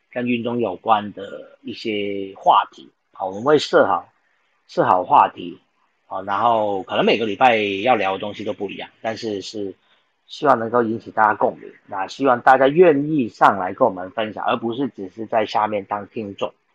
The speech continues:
那希望大家都，就是毕竟 Clubhouse 这里，这个平台跟，呃，跟 Podcast 啊，或者是你听广播是不太一样。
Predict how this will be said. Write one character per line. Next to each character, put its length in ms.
那 340
希 160
望 140
大 80
家 100
都， 480
就 100
是 140
毕 240
竟 180
Clubhouse 500
这 120
里， 280
这 80
个 80
平 240
台 220
跟， 720
呃， 240
跟 500
Podcast 560
啊， 240
或 140
者 80
是 100
你 100
听 280
广 260
播 200
是 100
不 100
太 160
一 80
样。 160